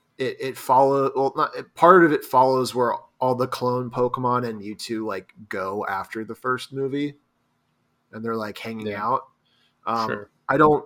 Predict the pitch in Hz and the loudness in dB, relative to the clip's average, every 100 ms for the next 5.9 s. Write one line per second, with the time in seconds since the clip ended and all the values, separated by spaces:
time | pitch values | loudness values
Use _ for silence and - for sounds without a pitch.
0 | - 117 117 127 131 123 101 - 92 101 | -8 -8 -4 -4 -4 -4 -4 -8 -12 -14
1 | - 147 147 156 151 - 185 147 127 135 | -10 -4 -2 0 -2 4 6 6 4 4
2 | 117 120 131 120 113 101 98 92 - 71 | 4 0 2 2 0 -4 -8 -10 -8 -12
3 | 67 - 50 78 76 78 _ _ - - | -12 -16 -14 -16 -18 -20 _ _ -12 -8
4 | 50 113 _ _ _ _ _ _ _ _ | -8 -10 _ _ _ _ _ _ _ _
5 | 139 - - 127 139 123 120 120 117 | -6 -6 -10 -6 -2 0 0 0 -6